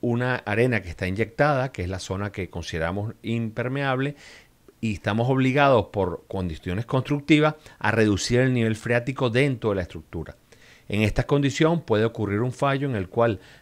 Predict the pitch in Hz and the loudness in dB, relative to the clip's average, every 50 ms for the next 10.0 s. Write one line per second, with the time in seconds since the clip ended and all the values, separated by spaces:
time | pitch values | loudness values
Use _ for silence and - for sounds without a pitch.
0 | _ - - 82 80 - 87 90 82 - - 87 92 98 104 117 113 - - 143 | _ -4 -4 -2 -2 -2 -4 -6 -4 -2 -2 -2 -2 0 -2 -2 -2 0 0 0
1 | 135 123 135 131 127 135 127 131 _ - - - _ - - 110 98 95 - - | 0 0 -4 -6 -4 -6 -8 -8 _ -20 -20 -20 _ -6 -2 -2 -2 0 -2 -4
2 | 110 - 117 107 113 120 127 131 120 101 - 73 85 80 78 78 - - 87 90 | -2 -2 -2 0 2 2 2 2 0 0 -2 -2 -4 -4 -4 -6 -6 -4 -4 -2
3 | 95 98 117 110 110 117 123 - 139 - - 147 151 139 131 131 131 147 147 - | -2 -2 -2 -2 -2 -2 -2 -4 -4 -4 -4 -4 -2 -2 -2 -2 -4 -4 -6 -8
4 | - - - _ - - 104 101 101 101 101 117 117 - 127 120 117 110 117 127 | -16 -20 -20 _ -6 -4 -2 -2 0 2 0 2 2 2 2 2 2 2 2 2
5 | 135 131 120 110 98 92 - - 92 95 113 131 131 120 113 92 87 85 90 98 | 2 0 0 0 0 -2 -2 -2 0 2 2 2 2 0 0 -2 -2 -4 -6 -4
6 | 85 90 85 - 98 98 98 92 - 85 78 - - 73 67 - - - - - | -6 -6 -6 -2 -2 -2 -2 -4 -6 -10 -14 -12 -12 -12 -12 -12 -14 -18 -20 -20
7 | - _ _ _ _ _ _ _ _ _ _ _ _ _ _ _ _ _ _ _ | -20 _ _ _ _ _ _ _ _ _ _ _ _ _ _ _ _ _ _ _
8 | _ _ _ _ _ _ _ _ _ _ _ _ _ _ _ - 107 101 - 123 | _ _ _ _ _ _ _ _ _ _ _ _ _ _ _ -4 -2 0 2 0
9 | 113 - 143 131 - - 131 - - 143 165 175 165 - - 127 - 127 147 160 | 2 4 4 4 4 4 0 2 4 6 6 6 6 4 0 -2 0 -2 -2 -2